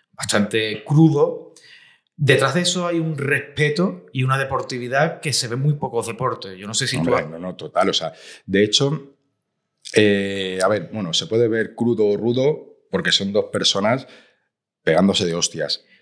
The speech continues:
Speaker 2: Pero yo no he visto más respeto en ningún
Speaker 1: Exacto.
Speaker 2: deporte. O sea, no he
Speaker 1: Exacto.
Speaker 2: visto,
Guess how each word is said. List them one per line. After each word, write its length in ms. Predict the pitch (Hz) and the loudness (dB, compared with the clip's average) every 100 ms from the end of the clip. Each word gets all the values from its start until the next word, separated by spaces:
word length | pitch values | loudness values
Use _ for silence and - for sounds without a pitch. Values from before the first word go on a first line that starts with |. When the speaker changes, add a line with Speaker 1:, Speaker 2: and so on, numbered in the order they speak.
| _ _ _ _ _ | _ _ _ _ _
Speaker 2:
Pero 260 | 113 98 90 | 4 4 2
yo 120 | 95 | -2
no 80 | 113 | -4
he 40 | |
visto 300 | 101 90 - | -2 -2 -2
más 220 | 87 101 | 0 0
respeto 540 | 117 101 - 113 127 139 | 2 -4 -4 -4 -2 -4
en 120 | 95 | -4
ningún 20 | |
Speaker 1:
Exacto. 360 | 107 - 98 87 | -2 2 2 0
Speaker 2:
deporte. 300 | 85 82 85 | -2 -6 -4
O 40 | |
sea, 160 | 80 95 | -4 -4
no 80 | 95 | -6
he 40 | 104 | -2
Speaker 1:
Exacto. 200 | 110 117 | 2 4
Speaker 2:
visto, 600 | 120 - 104 90 - _ | 2 2 -2 -2 -8 _